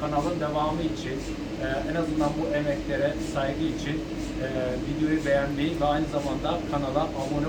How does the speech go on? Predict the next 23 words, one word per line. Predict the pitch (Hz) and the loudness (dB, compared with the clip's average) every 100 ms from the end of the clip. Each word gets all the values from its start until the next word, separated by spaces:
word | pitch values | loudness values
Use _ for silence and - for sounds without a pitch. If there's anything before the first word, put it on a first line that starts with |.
| 151 | 0
olmayı | 135 131 - 143 | -2 -2 -2 0
da | 170 - - | -2 -2 -4
lütfen | 147 151 147 147 151 | -4 0 0 0 -2
unutmayın. | 160 156 127 156 - - 151 - - 135 | -2 -2 -2 -2 -2 -4 -6 -6 -4 0
Ee, | 139 139 139 127 139 | 2 4 4 2 0
başka | 165 - 202 196 | 0 0 -2 -2
videolarda | 185 175 160 151 156 180 156 160 156 | 0 0 2 0 4 2 2 -2 0
görüşmek | 156 - 175 160 151 | 0 0 -2 -2 -2
üzere. | 139 143 185 - - 143 | 0 2 0 0 -4 -2
Ee, | 135 135 - | -2 -2 -2
sağlıkla | 135 147 160 156 143 | 0 0 0 -2 -2
kalın | 127 117 117 | -2 -4 -4
diyelim. | 117 104 104 95 - - - 139 | -4 -4 -4 -4 -6 -6 -2 0
Ee, | 127 123 - - - 139 | 0 -2 -4 -6 -6 -2
ve | 151 - - - 151 143 | 0 0 -4 -6 -4 0
sağlıkla | 143 165 - 143 - | 0 0 0 -2 0
kalıp, | 143 170 - - - - - | 0 0 -2 -4 -6 -6 -4
e, | 131 135 156 156 - - - 156 165 | -4 -2 -2 -4 -6 -6 -6 -4 0
umarım, | 170 147 170 - - 151 | 2 2 0 -4 -6 -2
e, | 135 165 156 - 156 | -2 0 -2 -2 0
sağlıklı | 147 139 131 165 151 | 2 2 0 -2 -2
bir | 143 123 - | -2 -2 -2
yaşamınız | - - 123 123 | -2 -2 -2 -4